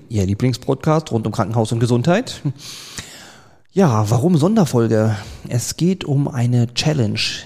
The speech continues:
die zurzeit in den sozialen Medien umhergeistert. Und zwar die Hot Chili Challenge.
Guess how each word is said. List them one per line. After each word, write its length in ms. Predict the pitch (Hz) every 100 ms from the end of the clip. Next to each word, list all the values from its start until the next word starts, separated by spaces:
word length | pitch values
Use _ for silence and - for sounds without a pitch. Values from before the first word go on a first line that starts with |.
| -
die 140 | 110
zurzeit 600 | 107 - 117 - 110 120
in 200 | - 107
den 340 | 107 104 107 120
sozialen 540 | 117 110 110 117 127
Medien 580 | 117 139 175 190 190 196 - - - _ _ _
umhergeistert. 1160 | 113 104 117 120 151 - 190 - 226 247 - - - _ _ - -
Und 100 | 123
zwar 160 | - 120
die 180 | 117 110
Hot 260 | 214 - -
Chili 380 | - 220 147 110
Challenge. 340 | - 202 98